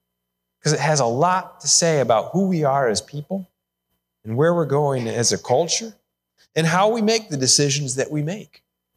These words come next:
Because piety is a virtue. It means reverence or devotion shown towards your family,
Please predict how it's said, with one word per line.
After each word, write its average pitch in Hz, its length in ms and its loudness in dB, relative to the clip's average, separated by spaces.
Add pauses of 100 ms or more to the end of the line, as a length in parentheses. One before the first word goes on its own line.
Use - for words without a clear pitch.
(720)
Because 170 200 2
piety 202 380 2
is 202 100 2
a 208 60 2
virtue. 185 460 0 (680)
It 175 160 -2
means 185 280 2
reverence 202 840 0
or 160 160 2
devotion 160 760 0 (260)
shown 214 420 2
towards 160 640 0 (260)
your 123 200 0
family, 175 540 0